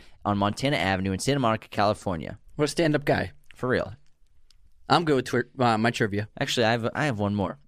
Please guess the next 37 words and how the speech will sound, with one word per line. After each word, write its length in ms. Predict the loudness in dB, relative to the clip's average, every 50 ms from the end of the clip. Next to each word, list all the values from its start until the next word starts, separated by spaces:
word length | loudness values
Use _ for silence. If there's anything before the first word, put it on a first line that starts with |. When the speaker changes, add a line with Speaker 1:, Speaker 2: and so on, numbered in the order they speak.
| _ 0
Speaker 1:
On 140 | 0 2 2
the 60 | 2
set 220 | 0 2 2 2 2
of 100 | 2 0
Charlie 420 | 0 0 2 2 4 2 0 0 0
Angels, 640 | -2 0 0 0 0 -2 -2 -2 -2 -4 -8 -12 -14 _ -6
Charlie's 340 | 0 2 2 4 2 2
Angels, 320 | 0 0 0 0 0 -2 -2
Drew 220 | -2 0 2 2
Barrymore 560 | 4 4 2 2 2 2 2 2 2 0 0 -2 -8 -12 -6
and 140 | -2 0 0
Richard 260 | 0 -2 -4 -6 -4
Kelly 240 | 0 0 2 2 2
agreed 360 | 0 0 0 0 0 2 2
that 100 | 0 0
her 120 | 2 0 -2
production 500 | 0 0 0 2 2 2 0 -2 -6 -6
company, 440 | -4 -4 -6 -4 -4 -4 -6 -6 -8 -10 -20 _
Flower 520 | -20 -12 -4 2 2 4 4 4 4 2 0
Films, 500 | 0 0 2 2 4 4 2 0 -4 -8 -10 _ _ -4
would 120 | -2 -2 -2
produce 320 | 0 0 0 0 0 0
the 120 | -2 -2 -2
film 200 | 0 0 -2 -2
for 140 | -2 -6
four 280 | -10 -4 2 2 2 2
point 220 | 2 0 -6 -4
five 260 | 0 0 2 2 2 2
million 300 | 0 -2 -2 -2 0 2
dollars 380 | 2 2 4 2 0 -2 -4 -10 -18 -20 -14 -6
and 140 | -2 0 2
that 240 | 2 2 2 0 2
Barrymore 480 | 2 2 4 4 2 2 2 2 2 2
would 160 | 0 -2 -4
play 240 | -2 0 0 2 2
Miss 180 | 0 -2 -4
Pomeroy. 540 | -4 -2 0 2 2 2 0 -2 -4 -4 -6